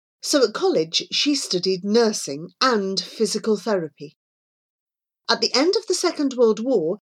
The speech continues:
she volunteered with the Red Cross to work with injured soldiers. She was so good with the soldiers, they called her Wonder Woman. She showed those who couldn't use their hands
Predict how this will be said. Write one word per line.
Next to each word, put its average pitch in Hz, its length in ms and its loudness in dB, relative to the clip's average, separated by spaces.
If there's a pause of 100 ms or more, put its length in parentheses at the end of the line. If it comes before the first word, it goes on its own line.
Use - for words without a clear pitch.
she 311 220 2
volunteered 285 840 2
with 233 140 -2
the 262 100 0
Red 208 300 0
Cross - 480 -4 (260)
to 269 100 -4
work 185 400 4
with 240 240 -4
injured 180 440 0
soldiers. 240 800 -4 (720)
She 277 360 4
was 254 280 4
so 254 480 2
good 214 340 4
with 156 140 -6
the 160 80 -6
soldiers, 160 560 -4 (400)
they 320 120 6
called 240 360 6
her 233 320 2 (240)
Wonder 180 480 2
Woman. 139 400 -6 (880)
She - 340 6
showed 381 380 4 (100)
those 240 400 6
who 233 140 -8
couldn't 277 520 -2
use 247 220 -4
their 175 200 -2
hands 180 580 -6